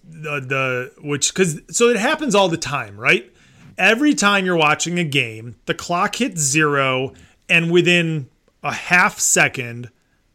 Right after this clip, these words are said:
the center snaps the ball. And at first, there was the argument that, well, when it's zero, it's not actually zero, it's point nine, and so they have point nine seconds to snap the ball.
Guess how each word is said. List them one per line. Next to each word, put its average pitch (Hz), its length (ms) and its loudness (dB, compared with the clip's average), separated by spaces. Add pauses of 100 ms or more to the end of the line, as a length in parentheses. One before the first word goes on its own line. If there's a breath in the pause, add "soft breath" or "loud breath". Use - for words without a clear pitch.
(560)
the 139 600 0 (160)
center 170 460 2
snaps 135 520 -2
the 143 80 -8
ball. 117 420 -14 (580 soft breath)
And 196 160 4
at 196 160 0
first, 269 720 0
there 190 180 4
was 180 220 4
the 165 180 2
argument 160 600 0
that, 139 360 2 (340 soft breath)
well, 190 300 4
when 190 220 2
it's 175 240 -4
zero, 180 640 2
it's 170 160 -6
not 180 160 2
actually 165 440 0
zero, 147 640 2
it's 135 220 -2
point 160 480 -6
nine, 135 800 -2 (260 soft breath)
and 160 200 -2
so 170 220 0
they 160 120 0
have 147 340 -2
point 151 320 -6
nine 139 340 -2
seconds 135 540 -4
to 135 100 -10
snap 127 380 -8
the 127 80 -14
ball. 107 360 -14